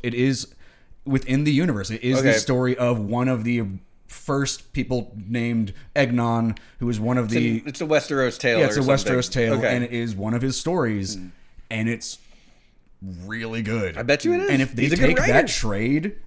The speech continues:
Speaker 1: and make it into that's the miniseries that they said they're gonna do for one of the things, then cool. It's literally already written.
Speaker 3: Mm.
Speaker 1: We already know who all the characters are.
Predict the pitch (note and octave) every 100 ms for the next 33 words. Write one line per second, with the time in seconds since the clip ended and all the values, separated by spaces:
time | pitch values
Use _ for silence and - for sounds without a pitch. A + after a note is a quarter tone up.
0 | - B2+ A#2 G#2+ A2+ B2 C#3 C3 B2+ C3
1 | A#2+ A#2 G2 F2+ G2+ A2 - A#2+ G#2+ G#2
2 | B2 - C3+ C#3+ C3+ C3 C3 B2+ B2+ A#2
3 | A#2+ B2 G#2+ A#2+ A#2 A2+ A#2 G#2 A#2 C3+
4 | D3+ D#3 D3 - - F3 B2+ - F#2 -
5 | - - - E2 F2 G#2 A#2 A#2 C3+ D3
6 | C3+ C3 B2+ B2 G#2 F#2 F2 E2 G2+ A#2+
7 | B2+ C#3 C3+ C#3+ - C3 B2+ A2 A#2 A2+
8 | G#2+